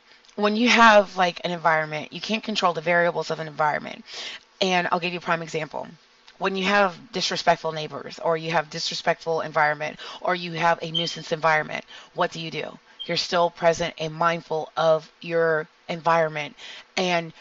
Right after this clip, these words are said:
yourself and what you can control. I can't control disrespectful neighbors or people in business, right? You can't control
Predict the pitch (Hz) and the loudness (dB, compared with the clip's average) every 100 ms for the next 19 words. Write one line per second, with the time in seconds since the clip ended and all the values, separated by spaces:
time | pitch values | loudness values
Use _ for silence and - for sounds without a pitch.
0 | _ 170 170 - 175 - 151 - - - | _ -6 -4 2 4 4 0 -16 -20 -8
1 | 175 175 165 170 165 156 156 147 156 123 | -4 -4 -6 -14 -14 -12 -6 0 2 0
2 | _ - - 190 - 247 - 190 - 175 | _ -16 0 0 2 0 0 -6 0 4
3 | 160 147 - - - 180 - 175 - 165 | 4 2 -10 -20 -6 -4 -4 -4 0 0
4 | 156 160 156 147 147 - 170 160 156 151 | -2 -6 -6 -4 -8 -6 0 2 2 2
5 | - - - _ - 196 - 180 170 156 | -8 -20 -20 _ -8 -8 -4 -2 0 -2
6 | 170 165 175 165 - - - 170 165 233 | -4 -4 -2 -2 -4 -10 -2 2 2 0
7 | _ - - 170 196 165 185 - 170 165 | _ -20 -14 -6 -6 -4 -6 2 4 4
8 | 156 | 2